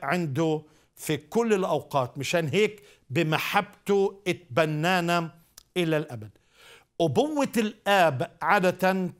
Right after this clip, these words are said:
تعكس أبوتنا. أصعب شيء لما بتتقابل مع ناس اللي لما بتتكلم عن الآب السماوي المحب ما بيتقبلوا، لأنه بشوف صورة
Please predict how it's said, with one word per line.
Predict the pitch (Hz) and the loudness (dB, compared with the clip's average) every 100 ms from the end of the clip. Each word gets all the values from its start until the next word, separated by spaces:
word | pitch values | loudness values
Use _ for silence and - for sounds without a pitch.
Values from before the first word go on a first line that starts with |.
| - | 0
تعكس | 240 190 180 - 208 - - - - | 2 2 -2 -2 0 -2 -6 -8 -2
أبوتنا. | 156 165 170 175 175 123 113 98 - _ _ _ _ _ - | -2 0 0 0 -2 -8 -14 -14 -20 _ _ _ _ _ -2
أصعب | 240 233 214 | 0 0 -2
شيء | - - 233 | 0 -2 0
لما | 202 185 | 0 -2
بتتقابل | - 185 - - 214 175 175 | -4 -6 -6 0 2 2 0
مع | 165 139 | 0 -2
ناس | 160 196 208 202 - - _ _ _ _ - | 0 2 2 0 -2 -6 _ _ _ _ -6
اللي | 175 180 | -2 0
لما | 170 170 | 0 -2
بتتكلم | - 175 - 226 214 185 | -4 -8 0 2 2 0
عن | 156 175 | 0 -2
الآب | 170 - 208 180 | -2 2 2 2
السماوي | 175 185 180 185 | -2 -2 2 2
المحب | 170 156 - 202 170 - _ _ _ _ | 0 -2 -2 -4 -4 -12 _ _ _ _
ما | 185 | 0
بيتقبلوا، | 254 226 - - 165 120 165 175 | 2 0 -2 -2 0 0 0 0
لأنه | 190 180 | 0 -4
بشوف | 135 202 - | -4 -6 -4
صورة | - 196 190 | -2 0 0